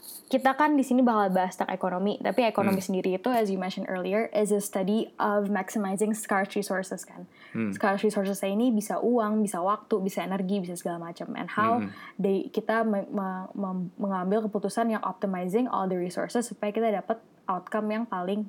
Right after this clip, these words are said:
Speaker 1: maksimal gitu.
Speaker 2: Ya.
Speaker 1: Nah, di podcast ini tuh sebenarnya kita bakal ngomongin lebih kayak, kan ikon tuh kebagi dua ya, as we all know. Macro
Speaker 2: Hmm.
Speaker 1: sama mikro. Kita tuh lebih fokus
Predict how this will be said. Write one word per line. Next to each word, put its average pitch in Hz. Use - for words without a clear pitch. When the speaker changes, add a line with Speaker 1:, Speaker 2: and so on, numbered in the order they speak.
Speaker 1:
maksimal 185
gitu. 160
Speaker 2:
Ya. 110
Speaker 1:
Nah, 208
di 240
podcast 220
ini 254
tuh 330
sebenarnya 269
kita -
bakal 208
ngomongin 190
lebih 202
kayak, -
kan 277
ikon 233
tuh 277
kebagi 196
dua 196
ya, 190
as 185
we 190
all 180
know. 180
Macro 226
Speaker 2:
Hmm. 240
Speaker 1:
sama 208
mikro. 190
Kita 226
tuh 330
lebih 214
fokus 208